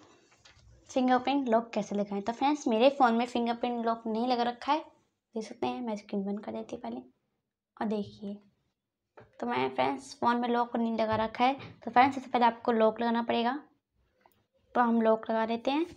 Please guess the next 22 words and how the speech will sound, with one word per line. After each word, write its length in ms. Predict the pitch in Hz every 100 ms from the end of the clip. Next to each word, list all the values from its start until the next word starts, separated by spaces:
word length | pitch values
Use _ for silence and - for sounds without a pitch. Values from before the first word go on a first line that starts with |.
| - - _
लेकिन 380 | 240 254 254 294
जब 160 | 277 269
आप 160 | 277 277
फिंगरप्रिंट 440 | 247 254 254 269
लगाएंगे 680 | 262 233 233 247 240 233 240
तो 140 | 240 247 240 - - - -
वो 100 | 240
लॉक 380 | 233 233 240 - - - - - - - _
मांगेगा। 460 | 226 220 226 247 294 - - -
तो 120 | 233 233 - - - _ _ -
वीडियो 480 | 220 226 240 262 269 - _ _ _ - - - _ _ - - - - _ _ -
स्टार्ट 580 | - - - - 240 233
करने 280 | - 233
से 120 | 233 -
पहले 240 | 226 220
मेरे 160 | 220 220
चैनल 220 | 233 226
पर 60 |
पहली 180 | 233 226
बार 120 | 226
आए 120 | 226
हैं 100 | 220